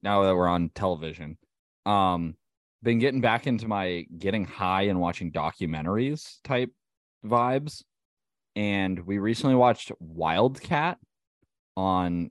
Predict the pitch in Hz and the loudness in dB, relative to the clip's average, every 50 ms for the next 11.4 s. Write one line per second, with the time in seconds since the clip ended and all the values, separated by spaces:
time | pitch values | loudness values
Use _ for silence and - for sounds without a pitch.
0 | - - 98 98 104 98 110 101 90 82 - 92 78 78 90 110 151 185 170 - | -6 -4 -2 -2 0 0 0 0 0 -2 -4 -6 -4 -2 -2 -2 -2 -2 -4 -8
1 | - _ _ _ _ _ _ _ _ _ _ _ _ _ _ _ _ _ _ _ | -12 _ _ _ _ _ _ _ _ _ _ _ _ _ _ _ _ _ _ _
2 | _ _ _ - 220 160 120 - - 127 123 123 127 123 127 110 117 117 120 113 | _ _ _ 0 0 0 0 -2 -4 -4 -4 -4 -2 -2 2 4 6 6 6 4
3 | - - _ _ _ _ _ _ _ _ _ _ _ _ _ _ _ _ 98 110 | 2 -2 _ _ _ _ _ _ _ _ _ _ _ _ _ _ _ _ 2 4
4 | 107 101 98 95 92 90 - - 98 98 95 90 101 98 107 123 127 139 147 156 | 4 6 4 4 2 -2 -4 -8 -14 -16 -6 -2 0 0 2 2 2 2 2 0
5 | 160 165 - - _ _ - 107 98 101 104 101 - - 87 95 98 - - - | 0 -2 -4 -6 _ _ -6 -4 -2 0 0 0 0 0 0 -2 -2 -2 -6 -10
6 | 92 92 95 92 95 95 101 101 - - - 110 107 107 101 92 87 80 - _ | -8 -4 -2 -2 0 0 -2 -2 -4 -4 -2 -2 0 0 0 -2 -4 -6 -12 _
7 | _ - 85 85 85 80 82 87 98 127 170 214 - _ _ _ _ _ _ _ | _ -14 -10 -8 -4 -2 -2 0 0 0 0 -2 -6 _ _ _ _ _ _ _
8 | _ _ _ _ _ _ _ _ _ _ _ _ _ _ _ _ _ _ _ _ | _ _ _ _ _ _ _ _ _ _ _ _ _ _ _ _ _ _ _ _
9 | _ _ _ _ _ - 127 135 120 117 123 123 123 117 120 110 98 - - - | _ _ _ _ _ 0 2 2 4 4 4 4 4 4 4 2 2 0 -4 -10
10 | - - 123 110 92 92 101 107 120 131 - - - 101 92 - - 90 76 71 | -2 0 0 0 0 0 0 0 0 0 0 -2 -6 -6 -6 -6 -6 -6 -6 -8
11 | - - - 85 78 - - - | -10 -10 -10 -10 -10 -10 -14 -20